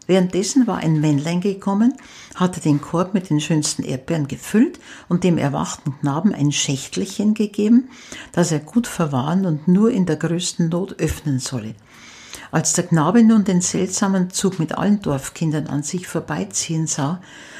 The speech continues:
rannte er ihnen mit seinem Schächtelchen hinterher. Der Pfeifer führt die Kinder zu einem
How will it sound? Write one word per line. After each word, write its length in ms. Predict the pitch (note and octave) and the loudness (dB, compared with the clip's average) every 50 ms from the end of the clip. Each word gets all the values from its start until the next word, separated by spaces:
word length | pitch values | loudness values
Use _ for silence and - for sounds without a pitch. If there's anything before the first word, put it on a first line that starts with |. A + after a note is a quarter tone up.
| - - - | -14 -6 -2
rannte 340 | E3 E3 F#3 G#3+ G#3+ B3 | 0 2 2 4 4 4
er 260 | G#3+ F3 - - - - | 2 2 0 -2 -2 2
ihnen 300 | G3+ G#3+ A3 A#3 A#3 G#3+ | 4 6 6 6 6 6
mit 140 | F#3+ F3+ F#3 | 4 2 -2
seinem 320 | - - D3 C3+ B2+ B2+ | -2 0 0 2 2 0
Schächtelchen 680 | C3 - - A#2+ B2 - - - F3+ - - E3+ D#3 | 0 -2 -4 -4 -6 -6 -10 -14 -14 -8 -6 -6 -4
hinterher. 560 | D3 D#3 D#3 D3 D3+ - F3+ E3 C#3 A#2 A#2+ A#2+ - _ - - - - - - - - - - - - - - - - - - - - - | -2 -2 -2 -2 -2 -4 -4 -4 -4 -4 -6 -8 -14 _ -20 -20 -20 -20 -20 -20 -20 -20 -20 -20 -20 -20 -20 -20 -20 -20 -20 -20 -8 0 0
Der 80 | E3+ | 0
Pfeifer 680 | E3 - - F3+ F#3+ A3+ A#3 - - E3 E3+ G3+ A#3+ - - - | 0 2 0 0 0 0 0 -2 -2 0 0 0 0 -2 -6 -14
führt 380 | - - - - A#3 A#3 A#3 - | -14 -4 2 4 4 4 4 -2
die 80 | F3+ F3+ | -4 -4
Kinder 440 | - - A3 A3+ A#3+ B3 C4 C4 C4 | 2 4 6 6 6 6 4 0 -2
zu 220 | - - F3+ - | -2 -4 -4 -2
einem 240 | - D3+ C#3+ C3+ | 0 2 2 2